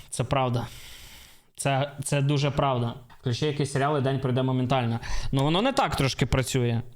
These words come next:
Ну, я, дивіться, я в цьому спец піздець. Я же ж казав, я колись не хавав п'ятдесят, скільки більше п'ятдесяти годин я не хавав. Це саме більше, що я робив, типу, підряд. Просто хам'ячиш собі воду і красиво. Е,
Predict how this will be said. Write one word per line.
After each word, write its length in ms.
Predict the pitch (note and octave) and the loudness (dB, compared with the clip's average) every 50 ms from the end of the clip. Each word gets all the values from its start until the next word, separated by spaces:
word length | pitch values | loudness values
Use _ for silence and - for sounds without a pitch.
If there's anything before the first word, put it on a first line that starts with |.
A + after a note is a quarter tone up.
| - - - | -16 -6 0
Ну, 120 | C#3 D3 | 0 2
я, 160 | D#3+ F#3 B3 | 2 2 2
дивіться, 340 | B3 A#3 B3 A#3+ F3+ - B2+ | 2 2 2 2 2 2 2
я 140 | - D3+ F3+ | 2 2 2
в 60 | G3+ | 0
цьому 260 | - - A#3+ A3 A3 | 0 0 0 0 0
спец 320 | G3+ - - A3+ G#3+ G3 - | -2 -2 0 0 0 0 -2
піздець. 540 | - F#3+ E3 D#3 D3 D3 C3+ A#2 A#2+ - - | -2 -4 -2 -2 0 0 0 0 0 0 0
Я 100 | C3+ C#3+ | 0 0
же 120 | D3 D#3 | 0 -2
ж 100 | D3 - | -2 -2
казав, 260 | - E3 D#3 C#3+ C3 | 0 0 2 2 2
я 100 | C3 C#3+ | 2 2
колись 280 | D3 E3+ E3 E3 D3+ - | 2 2 2 2 2 2
не 100 | D#3+ D3+ | 2 2
хавав 340 | - F3 E3 D#3+ D3 C3+ - | 4 2 2 2 2 2 2
п'ятдесят, 320 | D3 C#3 - - D3+ C3+ | 0 0 2 0 0 -2
скільки 260 | - - C3+ - - | -2 -2 -2 0 0
більше 360 | B2 C#3 D3 D3 D3 - D3 | 2 2 2 2 0 -2 -2
п'ятдесяти 360 | A#2+ - - - - - - B2+ | -2 -2 -4 -4 -2 0 2 2
годин 320 | B2 B2 A#2+ B2+ B2 B2+ | 2 2 2 2 2 2
я 80 | B2+ B2+ | 2 2
не 80 | C3+ | 2
хавав. 320 | B2+ - D3 D3+ E3 F#3 - - - - - - | 2 2 2 2 2 0 -2 -4 -2 -2 0 0
Це 140 | - - C3+ | 0 0 0
саме 200 | - C#3+ C#3 C#3 | 2 2 2 2
більше, 320 | C3+ C3+ C3 A#2+ A#2+ - | 2 2 2 0 0 -2
що 140 | A2+ - B2 | -2 0 0
я 120 | A#2+ A#2+ A#2 | 0 2 2
робив, 260 | A#2+ A#2 A#2+ A#2 A2+ | 2 0 0 0 -2
типу, 320 | - B2+ B2 - C3 A#2+ - - - - - - - - - | -2 -4 -2 -2 -2 -4 -4 -8 -12 -14 -18 -18 -16 -8 -4
підряд. 360 | C3 B2 B2 A#2+ A#2 A2+ A#2 B2 - - - - - - - - - - - - - | -2 0 2 2 0 0 -2 -6 -8 -14 -18 -20 -20 -20 -18 -18 -18 -18 -20 -12 -4
Просто 420 | - C#3 D#3 G#3 A3 G#3+ - A#3 F#3+ | -2 0 2 2 0 0 0 0 0
хам'ячиш 580 | - - D3 C#3+ D3 D#3 D#3 - D3+ C3 - | 2 2 2 2 2 2 0 0 -2 -2 -2
собі 200 | - C3 B2+ C3 | 0 0 0 2
воду 340 | B2 A#2+ C3 D3+ F3+ F#3+ G3+ | 2 2 2 0 2 2 0
і 80 | F3+ E3+ | 0 0
красиво. 500 | - D#3+ D3+ - - C3+ B2 A#2+ - - - - - - - | -2 -4 -4 -2 -2 -2 -2 -2 -4 -6 -10 -18 -20 -10 -4
Е, 380 | - C3 B2+ B2 B2 B2 B2 | -2 0 2 2 2 0 0